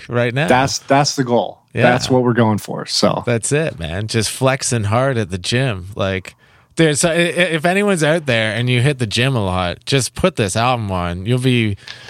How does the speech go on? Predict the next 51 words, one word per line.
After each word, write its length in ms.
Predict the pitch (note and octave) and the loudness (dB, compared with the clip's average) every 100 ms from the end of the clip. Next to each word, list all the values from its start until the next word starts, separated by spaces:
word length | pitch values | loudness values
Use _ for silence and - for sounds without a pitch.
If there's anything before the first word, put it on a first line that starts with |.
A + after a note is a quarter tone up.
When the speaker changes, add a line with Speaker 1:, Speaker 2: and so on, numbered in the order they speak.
| - | -8
Speaker 1:
pumping 400 | - C#3 C3 C3+ | 0 0 2 -2
for 120 | A2+ F#2+ | -2 -6
days. 720 | D2+ A#2 C#3+ G#2 - - - - _ _ - | 0 0 0 -2 -6 -16 -18 -20 _ _ 0
Speaker 2:
I 80 | |
feel 160 | B2+ F3+ | 4 4
like 160 | F#3+ D3 | 4 2
that's 160 | C3 | 0
kind 220 | - C#3 | 2 2
of 40 | A#2 | 4
where 240 | A2 A#2 | 4 4
our, 240 | A2+ G#2+ F2+ _ _ _ _ | 4 2 -2 _ _ _ _
where 240 | A2+ C3 | 4 4
our 80 | A#2+ | 4
band 400 | G2 A2 A2 A2 | 2 2 4 4
has, 240 | G#2 G#2+ G#2+ | 2 2 2
like, 160 | G#2 _ | 0 _
'cause 160 | - F#3+ | 4 6
you 80 | A3+ | 6
can't, 340 | A3+ E3 - _ | 4 2 0 _
you 120 | F#3+ | 4
can't 300 | F#3+ G#3 D#3+ | 6 4 4
choose 540 | - - D#3 C3+ G#2 - _ | 2 6 6 6 2 -4 _
where 280 | - C3 C3+ | -4 4 6
you 200 | B2+ B2 | 8 6
wanna 180 | B2 A2+ | 6 4
end 220 | A#2 A2 | 4 4
up. 240 | A2 G2+ _ _ _ | 4 2 _ _ _
It's 160 | D3+ - | 2 4
not 160 | D#3+ | 2
how 160 | B2+ A#2+ | 2 2
this, 360 | A2+ G#2+ - - _ | 2 2 -2 -6 _
this 280 | A#2+ G2+ - _ _ _ - | 2 4 2 _ _ _ 0
works. 380 | A2+ F#2+ - C3 | 2 2 2 4
You 100 | A#2 | 4
start 260 | - D3 | 4 2
a 40 | C3+ | 4
band 220 | B2+ B2+ | 4 4
Speaker 1:
No. 40 | |
Speaker 2:
with 120 | B2 A#2 | 2 2
a 40 | |
direction 600 | A2 A2 G#2+ - A2+ A2+ | 2 2 2 2 2 2
and 160 | C3+ A#2+ | 4 6
then 80 | A2 | 6
you 100 | A2 | 4
just 180 | A2 - | 2 2
follow, 400 | A2+ A2+ A2 G#2 _ _ - - | 2 4 4 0 _ _ -20 0
follow 240 | C3 B2 | 2 4
wherever 340 | A#2 A2 A2 G#2+ | 2 2 2 0
it 80 | |
takes 280 | - G#2 - | 0 0 0
you. 140 | G#2+ | -2